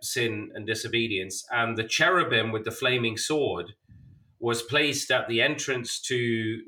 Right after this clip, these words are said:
the garden so that they couldn't, uh,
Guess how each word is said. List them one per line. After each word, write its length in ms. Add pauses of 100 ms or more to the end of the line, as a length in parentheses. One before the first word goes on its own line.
(100)
the 280
garden 580 (300)
so 220
that 100
they 140
couldn't, 520 (260)
uh, 280